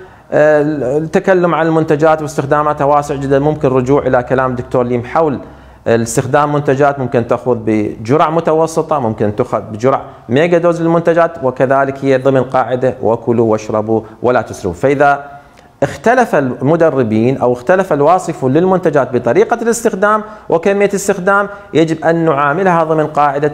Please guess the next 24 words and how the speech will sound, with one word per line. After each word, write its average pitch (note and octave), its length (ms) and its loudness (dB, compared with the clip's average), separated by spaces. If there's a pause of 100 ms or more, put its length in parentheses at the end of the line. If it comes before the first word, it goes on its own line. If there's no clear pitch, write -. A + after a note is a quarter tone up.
(120)
وكلوا A#2+ 340 0
واشربوا. D#2+ 400 -6 (580)
ضمن C#3+ 180 2
قاعدة D3+ 400 2 (140)
الغذاء B2 420 0
وليس B2+ 200 -2
الدواء. F2+ 340 -2 (480)
فإذا D3+ 560 2 (100)
شخص - 440 -4
وصف E3 300 -2
استخدامه D3+ 680 0
واحتياجه D#3+ 520 0
الشخصي D3 480 -4
وانتفاعه D3+ 680 0 (380)
بدوز D3 800 2
معين F3 340 0
أو E3 100 2
جرعة F3 260 0
معين، F#3 320 0 (300)
فهذا D#3 220 2
كلام F3+ 280 0
صحيح. F3+ 380 0 (320)
إذا D#3 300 2
أكثر G3+ 380 -2